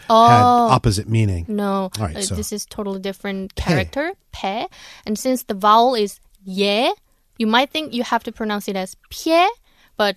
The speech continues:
Speaker 2: people just pronounce it as 폐, as if the vowel is just 에,
Speaker 1: Mm.
Speaker 2: 폐.
Speaker 1: Mm, mm, mm.
Speaker 2: And this 폐 is the same 폐 from 폐막식, the closing ceremony of the Olympics.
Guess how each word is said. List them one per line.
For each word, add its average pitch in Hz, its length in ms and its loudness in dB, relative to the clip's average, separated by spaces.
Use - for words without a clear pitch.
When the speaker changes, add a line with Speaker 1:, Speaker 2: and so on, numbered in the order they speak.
Speaker 2:
people 269 260 -6
just 214 260 -8
pronounce 196 320 -6
it 185 80 -8
as 175 180 -12
폐, 311 280 -2
as 202 180 -4
if 214 200 -4
the 202 100 -6
vowel 190 300 0
is 180 320 -10
just - 220 -12
에, 196 260 -4
Speaker 1:
Mm. 92 60 -6
Speaker 2:
폐. 90 320 -2
Speaker 1:
Mm, 107 120 -4
mm, 90 140 -10
mm. - 20 -10
Speaker 2:
And 117 120 -4
this - 160 -2
폐 302 400 -2
is 233 100 -2
the 220 100 -10
same 262 340 -2
폐 254 320 2
from 202 340 -8
폐막식, 320 880 -2
the 202 100 -4
closing 233 560 -2
ceremony 202 640 -4
of 190 140 -8
the 185 120 -6
Olympics. 185 560 -8